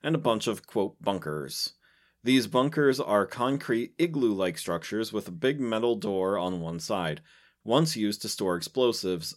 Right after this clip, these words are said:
now used for teens to get drunk and do drugs. Over time, they have become covered in dirt and plant growth, so you might mistake it for a hill if you don't see the door. There are local rumors that devil worshippers hang out in the, in the game lands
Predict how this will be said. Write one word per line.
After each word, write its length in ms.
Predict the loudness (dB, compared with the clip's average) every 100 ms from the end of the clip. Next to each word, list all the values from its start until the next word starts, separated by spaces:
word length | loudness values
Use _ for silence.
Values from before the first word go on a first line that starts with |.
| -6
now 280 | -2 0 0
used 380 | 0 -2 -4
for 140 | -6 -8
teens 400 | -6 -8 -6 -8
to 80 | -4
get 200 | -6 -2
drunk 360 | 2 2 2
and 200 | -2 -2
do 140 | -2 -4
drugs. 540 | -4 -6 -8 -8 -10 _ _ _ _ -20 0
Over 200 | 6 6
time, 420 | 6 4 2 2 2
they 100 | 0
have 100 | 0
become 400 | -2 0 0 -2
covered 420 | -2 -2 0 -2
in 160 | -2 -2
dirt 320 | 0 0 -2
and 160 | -6 -6
plant 320 | -6 -6 -6
growth, 340 | -4 -4 -4 -12 -20 _
so 140 | -2 2
you 180 | 4 4
might 320 | 4 0 -2
mistake 460 | -6 0 2 2
it 100 | 0
for 160 | -4 -4
a 60 | -2
hill 440 | 2 4 4 -2
if 140 | -6 -8
you 60 |
don't 240 | -6 -6 -8
see 160 | -8
the 140 | -8 -2
door. 420 | 0 0 -2 -8 _ _ _ _ -4
There 160 | 2 4
are 160 | 4 4
local 340 | 0 0 -2
rumors 520 | 2 4 4 2 0
that 380 | -2 0 0 -2 _
devil 320 | -2 2 2 0
worshippers 600 | 0 -2 -4 -4 -4 -4
hang 220 | -4 -2
out 280 | -2 -4 -6
in 120 | -8
the, 300 | -8 -8 -10
in 100 | -8
the 60 | -4
game 240 | -4 -4 -4
lands 340 | -4 -6 -8